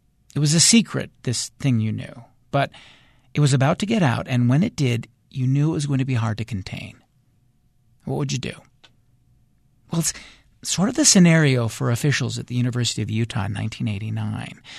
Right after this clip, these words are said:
Two chemists at the school, Stanley Pons and Martin Fleischmann,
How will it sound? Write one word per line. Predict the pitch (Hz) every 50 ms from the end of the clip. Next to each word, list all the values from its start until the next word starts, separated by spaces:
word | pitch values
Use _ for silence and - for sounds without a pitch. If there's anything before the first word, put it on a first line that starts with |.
| - - - - - _ _ _ _ _ _ -
Two | - 190 233 -
chemists | - - 247 220 170 147 123 - - - -
at | 123 -
the | - 139
school, | - - - - - - - - - _ _ -
Stanley | - - 135 143 156 190 202 -
Pons | - 135 120 107 107 110 110 -
and | 120 117
Martin | 104 113 - - 143
Fleischmann, | - - 120 107 104 - - - 113 110 107 -